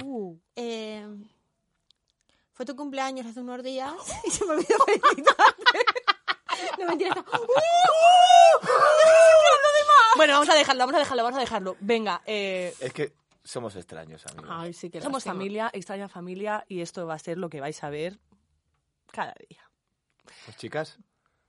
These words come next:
Speaker 3: un placer, bienvenidas a esta locura y
Speaker 1: Y
Speaker 3: esperemos
Speaker 1: vamos.
Speaker 3: que nos sigáis, que estéis ahí y que todos los extraños sois bien-, bienvenidos en esta familia.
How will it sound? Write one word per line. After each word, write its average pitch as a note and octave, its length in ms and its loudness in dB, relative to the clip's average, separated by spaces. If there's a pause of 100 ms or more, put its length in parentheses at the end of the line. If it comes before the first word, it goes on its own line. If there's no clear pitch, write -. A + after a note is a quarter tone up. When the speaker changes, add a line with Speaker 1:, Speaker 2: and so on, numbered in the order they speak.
(340)
Speaker 3:
un F#2 140 -20
placer, B2+ 500 -8 (320)
bienvenidas G2 720 -14
a G#2 100 -14
esta A2 200 -16
locura B2+ 440 -12 (640)
y G#3 80 -16
Speaker 1:
Y F#3+ 40 -8
Speaker 3:
esperemos C#3+ 200 -10
Speaker 1:
vamos. G#2+ 200 -10
Speaker 3:
que B2+ 100 -12
nos A2+ 120 -12
sigáis, G#2 240 -10
que - 100 -18
estéis G#2+ 260 -16
ahí B2+ 280 -14 (420)
y G#2+ 120 -12
que F2+ 280 -12 (160)
todos B2+ 220 -2
los A#2 120 -6
extraños A#2 440 -10
sois F2+ 180 -14
bien-, F2+ 220 -16
bienvenidos F#2 560 -18
en F#2 80 -20
esta F#2+ 140 -20
familia. G2 400 -20